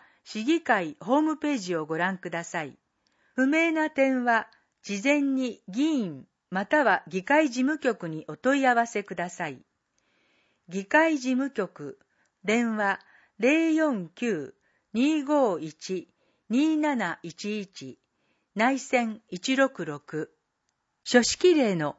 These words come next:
見本があります。書式例、エー四用紙横書き。陳情の場合は、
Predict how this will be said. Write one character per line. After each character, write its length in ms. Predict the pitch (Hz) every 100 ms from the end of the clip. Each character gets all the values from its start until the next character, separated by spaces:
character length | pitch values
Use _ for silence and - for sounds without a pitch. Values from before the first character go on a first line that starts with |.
| _ -
見 140 | 190
本 280 | 233 302 277
が 140 | 254
あ 60 | 240
り 160 | 220
ま 140 | 196 202
す。 180 | - _ _ _ _ _ _
書 200 | - 233
式 340 | - - 302
例、 400 | 220 151 127 - _ _ _ _ _
エ 220 | 269 320 320
ー 20 |
四 280 | 311 302 285
用 220 | 277 214
紙 300 | - 151 - _
横 320 | 165 175 254
書 140 | 233 214
き。 300 | - 175 _ _ _ _ _ _
陳 280 | 294 330 311
情 240 | 311 302
の 180 | 285 262
場 220 | 233 247
合 240 | 240 220
は、 200 | 214 214